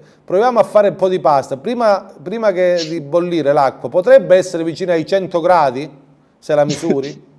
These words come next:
Speaker 2: Può darsi, può darsi.
Speaker 1: Può essere, no? Perché se la
Speaker 2: C'è il
Speaker 1: misuri in quel
Speaker 2: rischio.
Speaker 1: momento puoi dire, "No, a casa di Giorgio registrati cento gradi", cioè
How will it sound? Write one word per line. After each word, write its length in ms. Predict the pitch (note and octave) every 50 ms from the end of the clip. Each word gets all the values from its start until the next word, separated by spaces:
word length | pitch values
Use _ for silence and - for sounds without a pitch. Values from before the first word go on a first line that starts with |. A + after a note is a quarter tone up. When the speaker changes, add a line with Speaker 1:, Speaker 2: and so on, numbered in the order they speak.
| _ _ _ _ _ _ _ _ _ _
Speaker 2:
Può 100 | - F3+ F#3
darsi, 600 | D#3+ E3+ D#3+ C#3 A#2+ A#2+ A#2+ - - B2+ A#2 A#2
può 160 | - - D3
darsi. 280 | C3+ C3+ C3+ A#2+ A2+ A#2
Speaker 1:
Può 120 | F#3+ G#3
essere, 480 | G#3+ A3 G#3 E3 - - - C#3 C3+ D3
no? 80 | F3+ -
Perché 240 | G#3 A3+ B3+ B3
se 120 | F3+ - A#3
la 80 | B3
Speaker 2:
C'è 60 | C4 C4
il 20 | C4+ -
Speaker 1:
misuri 160 | D4 A#3 G3
in 60 | F3+
quel 140 | - G3+ A3
Speaker 2:
rischio. 140 | A#3 C4 C#4+
Speaker 1:
momento 400 | C4 A#3 A3 B3 C#4 G#3 - F#3
puoi 200 | F3 G#3 G3+ G#3
dire, 260 | F3 F3+ E3+ E3 F#3
"No, 240 | G#3+ B3+ B3 A3 -
a 160 | - F#3+ A3 A3
casa 280 | - A#3+ A3+ F#3 D#3 F3
di 160 | F#3+ B3 A#3+
Giorgio 540 | F#3+ D#3+ F3+ F3+ G3+ G#3+ F#3 D3 C3+ C#3 - - - - -
registrati 760 | - - G3+ A3 F3+ G#3+ A3+ - - D#3+ D#3+ F#3+ F#3+ E3 D3
cento 300 | - D#3 C#3+ B2 - C#3
gradi", 240 | C3 D3 D#3+ D3+ D3
cioè 340 | - - F3+ D#3+ C#3 -